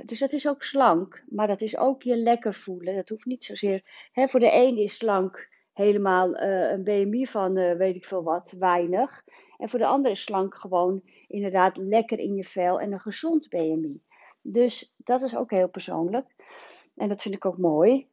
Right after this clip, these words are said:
Ehm, en het, en dus vandaar dat ik niet meer gezond fitter alleen maar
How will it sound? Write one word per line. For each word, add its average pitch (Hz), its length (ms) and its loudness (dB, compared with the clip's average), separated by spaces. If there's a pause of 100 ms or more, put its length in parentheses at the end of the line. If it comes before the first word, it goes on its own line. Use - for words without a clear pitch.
(160)
Ehm, 170 880 2 (1300)
en 262 220 6
het, 240 240 0 (140)
en 214 460 0
dus - 560 -8 (140)
vandaar 170 580 -2
dat 190 160 -4
ik 175 140 -14
niet 196 240 -8
meer 156 320 0
gezond 170 380 -14
fitter - 300 -6
alleen 160 260 0
maar 147 220 -6